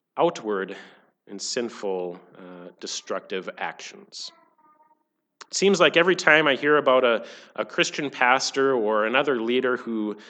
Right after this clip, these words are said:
fell into disgrace, the story, it always seems to follow the same pattern. It started with lustful thoughts and glances, and then it usually went to pornography, and then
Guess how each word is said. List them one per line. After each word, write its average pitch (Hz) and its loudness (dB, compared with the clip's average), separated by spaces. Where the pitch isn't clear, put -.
fell 135 2
into 135 -2
disgrace, 113 -2
the 127 -10
story, 220 2
it 175 2
always 202 2
seems 175 0
to 175 -6
follow 147 0
the 135 -4
same 123 -4
pattern. 98 -8
It - -12
started 156 4
with 139 0
lustful 139 2
thoughts 127 0
and 120 -2
glances, 127 0
and 135 0
then 147 4
it 139 0
usually 139 2
went 117 0
to 120 -4
pornography, 180 0
and 139 0
then 147 0